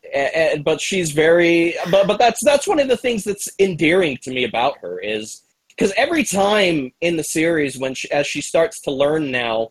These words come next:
how to empathize and, and kind of these little lessons about love. See, this is kind of what I was telling you earlier about Tim. It, it, the series progresses as you would expect, that she learns lessons each episode about certain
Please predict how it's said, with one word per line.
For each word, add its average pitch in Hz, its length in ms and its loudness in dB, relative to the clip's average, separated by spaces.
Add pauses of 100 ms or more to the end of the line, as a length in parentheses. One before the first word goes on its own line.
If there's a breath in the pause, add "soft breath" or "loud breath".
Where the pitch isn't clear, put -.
(500)
how 165 160 4
to 143 300 4
empathize 139 680 -2
and, 120 160 -8
and 123 240 -8
kind 151 200 -6
of 135 200 -2
these 143 200 -4
little 190 320 4
lessons 165 400 0
about 127 340 -2
love. 131 280 2
See, 156 160 -2
this 254 200 -6
is 302 140 -8
kind 247 180 -2
of 220 60 2
what 208 140 4
I 170 40 4
was 156 140 -4
telling 180 260 0
you 147 120 -4
earlier 165 380 0
about 196 280 0
Tim. 202 300 -6 (400)
It, 220 200 2
it, 226 200 2
the 208 80 0
series 196 320 -4
progresses 165 520 -2
as 127 200 -2
you 127 80 -6
would 123 100 -2
expect, 110 400 -6
that 107 100 -10
she 139 200 -4
learns 160 580 -2 (260)
lessons 190 640 0
each 175 300 -4
episode 139 640 0
about 123 280 -2
certain 131 300 -8